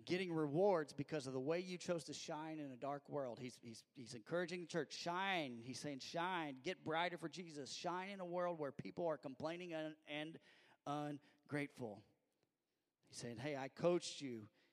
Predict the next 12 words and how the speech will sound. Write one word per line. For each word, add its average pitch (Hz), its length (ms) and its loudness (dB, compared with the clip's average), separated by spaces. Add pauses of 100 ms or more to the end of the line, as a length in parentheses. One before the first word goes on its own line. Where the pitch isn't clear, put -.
(380)
a-, 113 40 -4
a-, 127 420 -4
and 139 140 -6
you 160 160 2
guys 160 300 4
got 180 240 4
the 165 60 0
message." 147 360 2
Verse 165 180 4
seventeen 160 400 -2
says 151 300 0
this, 139 340 -4